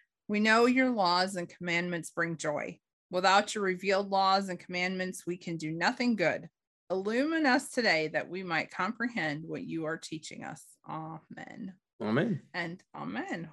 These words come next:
Speaker 1: How awesome. Our memory verse this week is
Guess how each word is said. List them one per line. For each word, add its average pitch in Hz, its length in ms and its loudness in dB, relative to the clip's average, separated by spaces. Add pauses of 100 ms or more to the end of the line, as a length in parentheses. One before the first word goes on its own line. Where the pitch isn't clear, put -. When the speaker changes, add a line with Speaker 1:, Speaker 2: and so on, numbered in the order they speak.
Speaker 1:
How 196 200 -6
awesome. - 560 -6
Our 185 100 -4
memory 294 380 6
verse 247 220 6
this 208 200 -6
week 185 400 -4
is 220 640 4